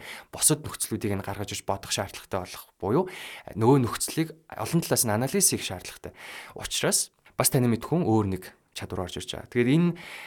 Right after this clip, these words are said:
а, бодох гэдэг ажлууд шин зүйлийг олж илрүүлэх, шин санаа гаргахад байнга оролцож идэг учраас I Q өндөр байх тусам,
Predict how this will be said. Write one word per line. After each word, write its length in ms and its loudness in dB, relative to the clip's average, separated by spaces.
а, 160 4
бодох 560 2
гэдэг 240 0
ажлууд 400 0
шин 240 4
зүйлийг 400 2
олж 320 -2
илрүүлэх, 560 -4
шин 160 -2
санаа 240 0
гаргахад 480 -4
байнга 320 2
оролцож 320 0
идэг 240 -4
учраас 400 -4
I 160 -2
Q 160 -4
өндөр 320 0
байх 160 -10
тусам, 320 0